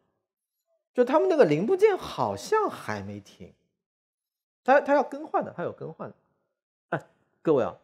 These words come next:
美-，华为在美国就那么点市场，就那么点，就是威斯康星州中部若干个地区的给农村提供。但，但是那个电信公司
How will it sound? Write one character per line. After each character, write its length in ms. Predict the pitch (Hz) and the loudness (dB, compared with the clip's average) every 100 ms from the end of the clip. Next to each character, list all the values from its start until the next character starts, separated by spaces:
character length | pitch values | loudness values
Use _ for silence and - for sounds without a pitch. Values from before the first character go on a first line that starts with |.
| _ | _
美-， 280 | 135 127 120 - | -6 -4 -4 -8
华 220 | 156 233 | -2 0
为 100 | 285 | 0
在 160 | 269 | 0
美 160 | 220 117 | 0 -4
国 100 | 104 | -8
就 160 | 107 269 | -6 -4
那 120 | 247 | -2
么 80 | 156 | -4
点 200 | 120 87 | -8 -12
市 140 | - | -16
场， 100 | - _ _ _ _ _ _ - - _ _ _ _ _ _ _ | -20 _ _ _ _ _ _ -20 -20 _ _ _ _ _ _ _
就 160 | - 349 | -4 -2
那 100 | 302 | 0
么 60 | 170 | -2
点， 140 | 123 | -4
就 120 | 302 | -2
是 140 | 302 240 | -2 2
威 140 | 180 | 0
斯 80 | 180 | 0
康 220 | - 208 | -2 -2
星 180 | 196 160 | -2 -6
州 120 | 165 | -6
中 300 | 160 190 196 | -4 -6 -6
部 140 | 196 | -6
若 120 | 147 139 | -4 -4
干 160 | 139 | -4
个 80 | 135 | -4
地 180 | 123 117 | -6 -10
区 200 | - 131 | -12 -10
的 160 | 113 107 _ _ - | -10 -12 _ _ -6
给 140 | 123 | -6
农 200 | 107 117 | -6 -10
村 200 | 127 147 | -8 -8
提 160 | - 113 | -8 -12
供。 140 | 117 | -6
但， 140 | 196 | -4
但 120 | 269 349 | -2 -2
是 60 | |
那 60 | 359 | -2
个 60 | |
电 180 | 277 359 | -2 -2
信 140 | 247 262 | -2 -6
公 160 | 262 | -6
司 220 | 262 277 | -6 -10